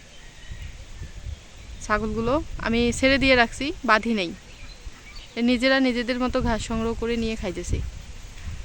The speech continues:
মুক্তচারণ পদ্ধতিতে অনেক দিন পরে আমাদের ছাগলগুলো এভাবে খাওয়াচ্ছি। বাচ্চাগুলো সাথে আসছে। আমি এখানে বসে আছি, তার কারণ হচ্ছে পাশে ভুট্টা ক্ষেত এবং ওইদিক ধান চাষ করছে মানুষ।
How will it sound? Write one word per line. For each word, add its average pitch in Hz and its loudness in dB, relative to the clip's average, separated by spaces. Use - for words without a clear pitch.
মুক্তচারণ 254 2
পদ্ধতিতে 247 4
অনেক 233 4
দিন 254 4
পরে 233 4
আমাদের 226 2
ছাগলগুলো 220 -2
এভাবে 220 4
খাওয়াচ্ছি। 208 2
বাচ্চাগুলো 240 2
সাথে 214 0
আসছে। 233 -4
আমি 254 6
এখানে 285 6
বসে 254 4
আছি, 269 0
তার 240 6
কারণ 233 4
হচ্ছে 254 -2
পাশে 233 2
ভুট্টা 226 -2
ক্ষেত 233 0
এবং 220 -4
ওইদিক 214 -4
ধান 208 4
চাষ 214 -2
করছে 220 -4
মানুষ। 214 -4